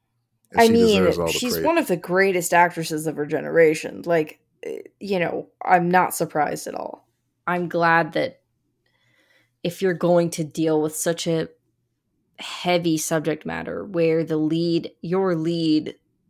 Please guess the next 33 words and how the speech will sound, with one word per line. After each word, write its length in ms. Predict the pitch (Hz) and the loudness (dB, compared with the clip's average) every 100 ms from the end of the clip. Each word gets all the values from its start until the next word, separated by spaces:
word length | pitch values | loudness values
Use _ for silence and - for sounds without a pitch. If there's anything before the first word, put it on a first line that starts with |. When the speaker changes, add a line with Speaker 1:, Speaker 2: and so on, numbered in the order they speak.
| _ | _
Speaker 2:
passes 540 | - - 156 151 165 151 | -18 -8 -6 -4 -6 -6
away 380 | 139 139 139 139 | -6 -4 -4 -4
before 320 | 156 - 147 | -8 -6 -6
you 120 | 143 | -6
can 160 | 151 147 | -8 -6
make 260 | 147 139 | -6 -8
the 100 | - | -12
film, 420 | 147 156 - - 165 _ _ _ _ _ _ _ _ | -8 -6 -6 -10 -16 _ _ _ _ _ _ _ _
if 180 | 175 - | -6 -4
you're 100 | 180 | 0
gonna 140 | 185 | 2
Speaker 1:
Right. 80 | 190 | 4
Speaker 2:
have 160 | 175 160 | 2 0
someone, 720 | - 165 156 151 143 127 82 - _ _ _ _ _ _ _ _ _ _ _ _ _ | 0 0 0 -2 -6 -8 -12 -18 _ _ _ _ _ _ _ _ _ _ _ _ _
you 180 | - 165 | -8 -8
know, 240 | 82 82 - _ _ _ _ - - | -8 -14 -20 _ _ _ _ -20 -16
help 360 | - - 170 - - _ _ _ | -10 -2 -2 -4 -16 _ _ _
carry 400 | - - 185 175 | -14 -2 0 0
the 140 | 156 160 | 0 -2
second 440 | - 165 160 151 | 0 -2 -2 -6
film, 360 | 170 160 139 - | -4 -2 -4 -8
eh, 200 | 87 - - | -16 -18 -6
Angela 360 | 175 170 156 156 | -4 -2 -4 -2
Bassett 360 | 160 151 - | -2 -2 -6
is 100 | 165 | -8
the 60 | 143 | -8
one 200 | 160 170 | -8 -10
who 140 | - | -10
you 160 | 147 156 | -8 -4
want, 340 | 147 131 - _ _ | -4 -6 -10 _ _
you 80 | 151 | -6
know? 240 | 147 143 _ _ _ _ _ _ _ _ _ _ _ _ _ | -6 -6 _ _ _ _ _ _ _ _ _ _ _ _ _
Speaker 1:
Yeah. 280 | 117 110 82 | 0 0 0